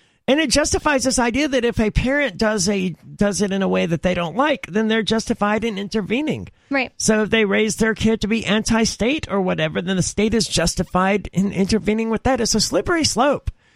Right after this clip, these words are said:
Speaker 1: And I'm shocked to hear the Libertarian Party of New Hampshire going down that road. I would expect them to know better.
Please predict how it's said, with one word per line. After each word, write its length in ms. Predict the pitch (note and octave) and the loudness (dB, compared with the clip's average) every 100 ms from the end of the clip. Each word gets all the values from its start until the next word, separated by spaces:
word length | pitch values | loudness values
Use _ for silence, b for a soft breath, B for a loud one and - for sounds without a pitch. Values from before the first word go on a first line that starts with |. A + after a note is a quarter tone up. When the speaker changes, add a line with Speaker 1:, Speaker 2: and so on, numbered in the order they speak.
| b b - | b b -4
Speaker 1:
And 200 | A#3 G3+ | -2 0
I'm 220 | G3+ B3 | -2 0
shocked 380 | - B3+ B3 - | 0 0 0 -2
to 100 | A3+ | -2
hear 100 | A#3 | -2
the 120 | A#3 | -2
Libertarian 500 | A3+ G#3 A3+ A3+ G#3+ | -4 -2 -2 0 0
Party 340 | F3+ A3+ G#3+ | 0 0 0
of 100 | G#3+ | 0
New 100 | G3+ | 0
Hampshire 460 | G3+ G#3 B3 - G3+ | 2 2 0 -2 -4
going 340 | - F3+ G3+ | -2 -2 0
down 220 | F#3+ G3 F#3+ | 0 -2 -2
that 180 | G3+ | -4
road. 220 | F#3+ B3 G#3 | -2 -2 0
I 80 | |
would 160 | F3+ F#3+ | -2 -4
expect 340 | F3 - F3 - | -4 0 0 2
them 140 | G#3 | 0
to 140 | F#3 | 2
know 180 | D#3 F#3 | 2 2
better. 400 | - A3 A2+ F2 | 2 0 0 -4